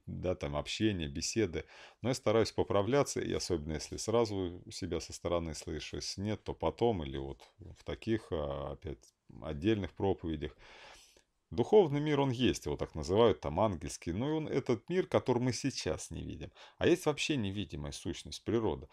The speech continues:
У меня на эту тему плейлист, который называется "Бытие", Бог, природа, грех, добро, зло, человек. На этом канале, вот там я более подробно об этом говорю, поэтому сейчас в этом ролике, в,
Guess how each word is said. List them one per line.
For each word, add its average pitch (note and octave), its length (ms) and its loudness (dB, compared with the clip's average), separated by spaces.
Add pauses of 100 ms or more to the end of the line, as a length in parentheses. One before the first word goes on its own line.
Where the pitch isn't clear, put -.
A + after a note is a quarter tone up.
(280)
У C3+ 60 -6
меня E3+ 220 4
на C3+ 120 4
эту A#2+ 160 0
тему A#2+ 480 0
плейлист, A2 460 2
который E2+ 380 0
называется E2 560 0
"Бытие", B2 720 -2
Бог, A#2+ 760 0
природа, A2 1080 0 (160)
грех, F#2 520 -2
добро, E2 380 2
зло, G#2+ 240 -2
человек. G2 600 -2 (440)
На E2+ 160 -2
этом D#2 200 -6
канале, A2 480 2
вот F2 220 0
там B2+ 180 2
я G2 220 2
более F2 300 0
подробно F#2+ 500 0
об E2+ 80 -2
этом F#2+ 240 -2
говорю, C#3+ 160 0
поэтому A#2 300 -4
сейчас - 400 -2
в A2 60 -2
этом F2+ 280 -4
ролике, D2+ 440 -6 (380)
в, D2+ 160 -12